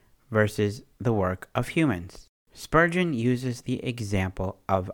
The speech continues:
Isaac and Ishmael, the sons of Abraham.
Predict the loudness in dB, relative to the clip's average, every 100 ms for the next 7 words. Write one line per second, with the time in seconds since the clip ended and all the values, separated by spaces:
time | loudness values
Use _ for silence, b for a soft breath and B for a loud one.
0 | 4 4 6 2 -4 -6 _ -2 -2 -2
1 | -4 -4 -4 -6 -6 -8 -10 B B B
2 | -4 -2 2 2 2 -2 -2 -2 -2 -4
3 | -2 0 -2 -2 -6 -8